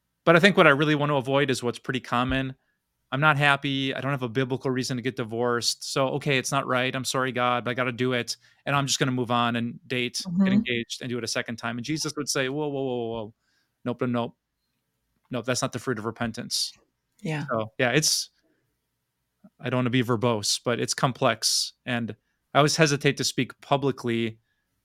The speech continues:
Speaker 1: to big groups of people because every situation is so unique.
Speaker 2: Yeah. I was talking to a woman just recently, and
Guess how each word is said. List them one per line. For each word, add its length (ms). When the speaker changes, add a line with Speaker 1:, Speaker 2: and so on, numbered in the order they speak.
Speaker 1:
to 100
big 200
groups 260
of 80
people 300
because 260
every 160
situation 480
is 80
so 80
unique. 460
Speaker 2:
Yeah. 260
I 160
was 240
talking 400
to 140
a 60
woman 460
just 220
recently, 540
and 300